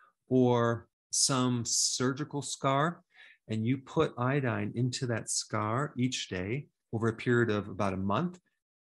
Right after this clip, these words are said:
you're gonna see some pretty cool results. You might even see hair growth that occurs right over the scar. Now, if you're concerned about, uh, it staining your skin, they do have a type of iodine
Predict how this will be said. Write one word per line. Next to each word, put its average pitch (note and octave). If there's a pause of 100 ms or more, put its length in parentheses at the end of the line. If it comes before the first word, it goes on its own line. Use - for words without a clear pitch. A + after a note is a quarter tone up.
(120)
you're C3+
gonna G3
see E3
some B2
pretty B2+
cool A2+
results. G#2 (460)
You B2+
might D#3
even D3+
see A#2+
hair G3+
growth G2+
that A2+
occurs A#2
right A2
over G2+
the F#2
scar. - (380)
Now, A#2+
if A2
you're A#2+
concerned D#3
about, A2+
uh, G#2
it A2
staining B2
your G2+
skin, G#2+ (300)
they A#2
do C3+
have C3+ (100)
a G#2+
type B2
of A2
iodine G#2